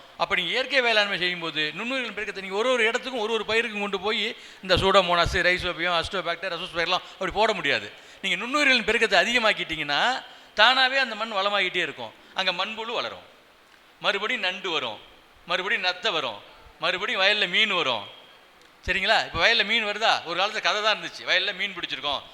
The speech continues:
அப்படின்னு. இப்ப ஏர் மீன் கூட ஏறுறதில்ல, நத்தை இல்ல, நண்டு இல்ல. என்னாச்சு? ரசாயனம் பயன்படுத்தினால ஆச்சு. ஆனா இப்ப என்ன கூட வந்திருக்கு தெரியுமா? மயில் கூட வந்திருக்கு, மயில் கூட வந்திருக்கு.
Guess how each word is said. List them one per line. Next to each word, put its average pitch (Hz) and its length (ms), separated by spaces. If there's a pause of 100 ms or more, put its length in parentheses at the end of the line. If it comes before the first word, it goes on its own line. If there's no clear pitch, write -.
(180)
அப்படின்னு. 120 240
இப்ப 123 160
ஏர் 196 200
மீன் 190 160
கூட 185 160
ஏறுறதில்ல, 135 480 (720)
நத்தை 208 360 (540)
இல்ல, 175 320 (560)
நண்டு 233 320
இல்ல. 190 280 (120)
என்னாச்சு? 240 440
ரசாயனம் 208 420
பயன்படுத்தினால 180 420
ஆச்சு. 160 300 (420)
ஆனா 180 160
இப்ப 180 160
என்ன 247 220
கூட 262 240
வந்திருக்கு 208 320
தெரியுமா? 180 420 (260)
மயில் 233 340
கூட 190 160
வந்திருக்கு, 123 380 (1400)
மயில் 233 540
கூட 190 200
வந்திருக்கு. 139 440